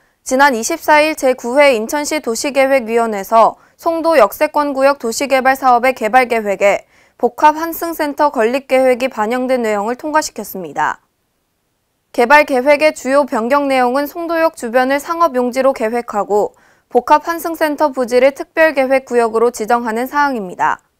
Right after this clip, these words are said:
시는 케이티엑스가 개통되면 중남부 생활권의 교통중심축이 될 것으로 보고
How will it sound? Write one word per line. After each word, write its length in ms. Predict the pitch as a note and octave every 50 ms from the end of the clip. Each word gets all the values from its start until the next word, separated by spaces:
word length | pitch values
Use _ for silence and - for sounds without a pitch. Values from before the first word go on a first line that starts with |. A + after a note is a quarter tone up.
| _ _ _ _ _ _ _ _ _ _ _ _ _ _ _ _
시는 420 | - - - E4+ E4+ F4 F4 F4 F4
케이티엑스가 720 | - F4+ F4+ F4+ - F#4 F4 E4 - - D#4+ D4 D#4 D#4
개통되면 640 | - B3+ A#3+ - D4+ D4 C#4+ C4+ C4+ C4 C4+ C#4+ D4
중남부 560 | C#4 - B3 A#3 A#3+ C4 C#4 C#4+ C#4+ C4 D4 D4
생활권의 720 | D4+ D4+ C#4+ C#4+ C#4 C4+ C4+ - C4 B3+ B3+ C4+ C#4 C4+
교통중심축이 1040 | - B3 G3+ - - C#4+ C#4 C#4 C4 C4 C4 B3 - C4 B3 - - A#3+ G#3+ B3 B3+
될 160 | B3+ A3+ G#3
것으로 400 | - A#3+ A3+ A3+ - A3 A3 G3
보고 460 | G3 F#3+ F3+ - G#3+ G#3+ G3 - -